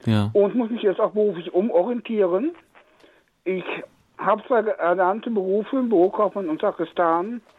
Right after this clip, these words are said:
Speaker 2: und wie gesagt, ähm, und ich hoffe, dass mir der liebe Gott dann die Gnade schenkt, äh, doch mal irgendwann in einer guten Beziehung und Partnerschaft auch zu leben eben. Das heißt, ich bin nicht alleine, ich habe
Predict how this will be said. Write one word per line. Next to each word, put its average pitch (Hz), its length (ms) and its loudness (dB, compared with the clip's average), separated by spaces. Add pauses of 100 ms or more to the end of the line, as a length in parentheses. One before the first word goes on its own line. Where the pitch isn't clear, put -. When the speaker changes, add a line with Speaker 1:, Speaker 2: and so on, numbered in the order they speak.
(480)
Speaker 2:
und 202 360 0
wie 220 80 -6
gesagt, 196 460 2 (1200)
ähm, 196 680 0 (340)
und 180 120 -2
ich 185 140 -2
hoffe, 226 280 0
dass 196 160 -2
mir 214 160 -4
der 175 100 0
liebe 196 200 -2
Gott 185 220 0
dann 196 140 0
die 202 120 -10
Gnade 175 360 0
schenkt, 185 420 -6 (720)
äh, 190 260 4
doch 196 280 2
mal 208 180 2
irgendwann 190 440 2
in 160 120 -8
einer 175 100 -2
guten 202 280 -6
Beziehung 202 360 -2
und 185 100 0
Partnerschaft 156 460 -2
auch 120 180 -4
zu 131 100 -8
leben 110 380 0
eben. 104 320 0 (460)
Das 156 180 0
heißt, 202 220 4
ich 202 100 -16
bin 208 120 -8
nicht 175 180 -4
alleine, 156 520 0
ich - 120 -16
habe 170 400 -2